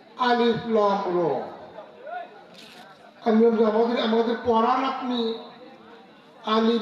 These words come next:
বে তে এসে, এখানে র বললেন কেন?" তো বললো যে, "না, এই অক্ষরটার নাম আসলেই র।"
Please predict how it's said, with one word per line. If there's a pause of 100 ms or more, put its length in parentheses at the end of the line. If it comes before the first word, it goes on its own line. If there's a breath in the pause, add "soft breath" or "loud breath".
(140)
বে
তে
এসে,
এখানে
র
বললেন
কেন?" (1600)
তো
বললো
যে,
"না,
এই
অক্ষরটার
নাম
আসলেই
র।"